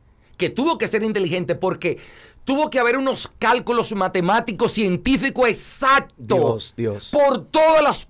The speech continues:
Speaker 1: puntos y por todas las partes para que pudiera haber vida como la hay inteligentemente, y que nos diera un razonamiento a nosotros, para nosotros con el razonamiento poder estar aquí. Todo esto que existe aquí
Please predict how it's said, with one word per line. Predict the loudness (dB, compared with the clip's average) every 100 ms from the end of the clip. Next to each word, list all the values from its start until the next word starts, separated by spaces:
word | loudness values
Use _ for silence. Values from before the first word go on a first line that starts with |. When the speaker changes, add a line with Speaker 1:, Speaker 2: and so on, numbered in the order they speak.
| _
Speaker 1:
puntos | 0 2 2 -2 -4
y |
por | -2 -2 0
todas | 0 0
las | -2
partes | -2 0 0 -2 -6 -8 -8
para | -4 -2 -4
que | -6
pudiera | -4 0 2
haber | 0
vida | 0 -2 -2
como | -4 -2
la | -2
hay | -2
inteligentemente, | -2 -4 -4 -4 -6 -8 -10 -16 -20 _ _
y | -12
que | -8
nos | -6
diera | -6 -6
un |
razonamiento | -6 -8 -8 -8 -10 -10
a |
nosotros, | -10 -8 -10 -10
para | -8 -10
nosotros | -10 -10 -8 -8 -12 -6
con | -4
el | -2
razonamiento | -4 -4 -4 -4 -6 -6
poder | -6 -8
estar | -8 -8
aquí. | -8 -10 -14 -16 _
Todo | -2 0 0
esto | 0 -4
que | -4
existe | -8 -8 -8 -8
aquí | -10 -10 -18